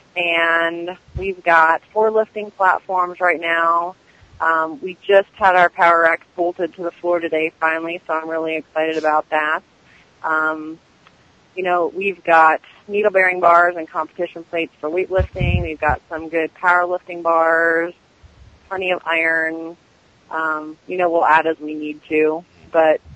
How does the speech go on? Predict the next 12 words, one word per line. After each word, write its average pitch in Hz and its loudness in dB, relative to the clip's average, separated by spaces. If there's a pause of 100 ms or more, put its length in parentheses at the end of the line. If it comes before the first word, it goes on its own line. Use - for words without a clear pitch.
(600)
you 160 -6
know, 151 -4
we've 180 -6
got 165 2 (180)
the 208 -4
rower 156 0
and 151 -6
an 160 -12
Airdyne 156 -6
and 156 -10
some 156 -10
other 160 -4